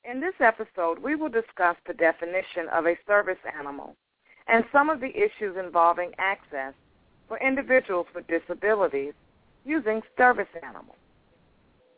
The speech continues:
A D A Live, listening audience, please note that you are able to submit your questions via our online forum at A D A live dot org. Again, you may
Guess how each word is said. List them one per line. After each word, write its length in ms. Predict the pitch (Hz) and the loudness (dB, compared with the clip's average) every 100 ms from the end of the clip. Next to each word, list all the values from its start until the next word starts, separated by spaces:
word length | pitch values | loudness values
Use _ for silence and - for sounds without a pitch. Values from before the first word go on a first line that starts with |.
| 508 508 508 508 508 508 508 508 508 508 508 508 508 508 508 508 508 _ _ _ _ _ _ _ - | _ _ _ _ _ _ _ _ _ _ _ _ _ _ _ _ _ _ _ _ _ _ _ _ 2
A 160 | 254 311 | 4 6
D 220 | 320 285 | 4 4
A 20 | |
Live, 400 | 247 175 135 - _ _ - | 6 6 4 -2 _ _ -10
listening 420 | 185 185 - 190 | -6 -6 -10 0
audience, 460 | 196 208 226 247 262 _ - | 4 6 4 0 -8 _ -4
please 280 | 349 311 - | 0 0 -2
note 340 | 175 156 165 - _ _ _ _ 202 | -4 -4 -4 -8 _ _ _ _ -6
that 160 | 214 | -4
you 140 | 247 339 | 0 4
are 160 | 294 | 4
able 340 | - 180 175 180 | 4 2 0 -6
to 160 | 180 - | -10 -14
submit 320 | 185 190 190 | -10 -6 -4
your 180 | 196 226 | 2 0
questions 600 | - 196 175 - 180 175 _ | 2 2 2 -2 -16 -16 _
via 300 | 247 269 208 - | -6 -2 0 4
our 360 | 180 180 185 - | 6 6 2 2
online 560 | 226 330 285 240 233 240 | 0 2 2 2 0 -4
forum 440 | 202 165 135 139 _ _ _ _ - | 2 2 0 -6 _ _ _ _ -6
at 180 | 202 - | -4 0
A 160 | 247 | 0
D 160 | 269 285 254 | 2 2 4
A 40 | |
live 400 | 240 170 165 175 - _ | 6 6 4 0 -8 _
dot 220 | 175 165 - | -8 -8 -6
org. 400 | 185 170 151 - _ _ _ _ _ _ _ _ _ _ - - | -2 -2 -2 -8 _ _ _ _ _ _ _ _ _ _ -20 -2
Again, 480 | 233 226 262 190 170 | 0 2 2 2 -2
you 140 | 190 202 | -2 0
may 140 | 196 | -2